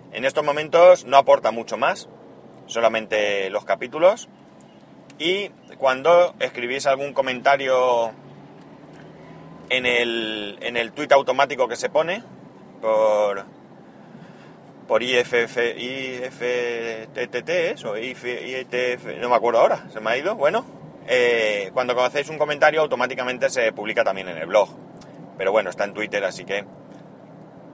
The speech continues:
Pero que ahí tenéis, si algún capítulo no lo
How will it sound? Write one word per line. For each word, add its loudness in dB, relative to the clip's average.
Pero 6
que 6
ahí 6
tenéis, 0
si -8
algún -2
capítulo 0
no 0
lo 2